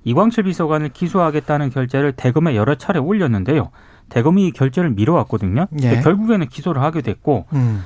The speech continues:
Speaker 1: 기소 직후에 이 비서관이 청와대에 사표를 좀 낸 그런 상황인데,
Speaker 2: 예.
Speaker 1: 사표를 내면서도 입장문을 냈거든요.
Speaker 2: 음.
Speaker 1: 그러니까 이번 기소에 대해서 법률적 판단에서든 상식적 판단에서든 매우 부당한 결정으로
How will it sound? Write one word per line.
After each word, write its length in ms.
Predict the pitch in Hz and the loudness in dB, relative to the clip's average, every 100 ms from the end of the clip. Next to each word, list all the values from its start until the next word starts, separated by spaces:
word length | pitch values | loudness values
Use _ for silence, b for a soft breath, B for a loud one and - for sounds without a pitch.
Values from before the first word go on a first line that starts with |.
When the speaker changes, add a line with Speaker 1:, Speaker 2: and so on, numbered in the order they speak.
| B | B
Speaker 1:
기소 320 | - 180 285 | -2 0 2
직후에 680 | 277 - 196 - 208 208 233 | 2 0 -6 -4 0 4 4
이 200 | 190 170 | 2 -2
비서관이 760 | 185 165 170 147 127 131 208 214 b b b | -2 -2 -2 0 0 2 2 0 b b b
청와대에 460 | - 202 220 208 151 | -2 2 2 2 -2
사표를 600 | - - - 202 151 110 | -2 -6 -2 0 2 2
좀 200 | 120 101 | 0 2
낸 260 | 123 185 | 2 2
그런 220 | 147 127 | 0 -2
상황인데, 720 | 107 - 131 131 90 92 127 85 - | -4 -4 -2 -2 -2 0 -2 -2 -2
Speaker 2:
예. 100 | 123 | 0
Speaker 1:
사표를 380 | 110 180 175 151 | 0 0 -2 -2
내면서도 480 | 110 131 143 135 139 | -2 -2 -4 -4 -4
입장문을 580 | 180 - 294 277 208 117 | -6 -2 0 2 2 0
냈거든요. 540 | 95 143 123 90 175 - | -2 -2 -2 -2 -6 -6
Speaker 2:
음. 280 | 160 123 110 90 B B | -2 0 0 -4 B B
Speaker 1:
그러니까 200 | - 131 | -4 0
이번 220 | 139 240 | 2 4
기소에 400 | 247 - 170 277 | 2 2 4 4
대해서 500 | 190 135 104 147 104 85 | 4 2 2 2 0 -4
법률적 440 | - 147 208 233 214 | -4 2 2 2 -2
판단에서든 720 | - 156 151 139 123 113 151 | -2 -2 -2 -2 -4 -4 -4
상식적 520 | 131 240 240 - 143 | 0 0 0 -4 -8
판단에서든 680 | - 135 131 117 - 104 143 | -4 -2 0 -2 -2 -4 0
매우 200 | 143 156 | 0 0
부당한 480 | - 131 151 226 226 | -2 0 2 4 4
결정으로 760 | 147 117 - 131 101 127 170 | 2 -2 -2 -2 0 0 0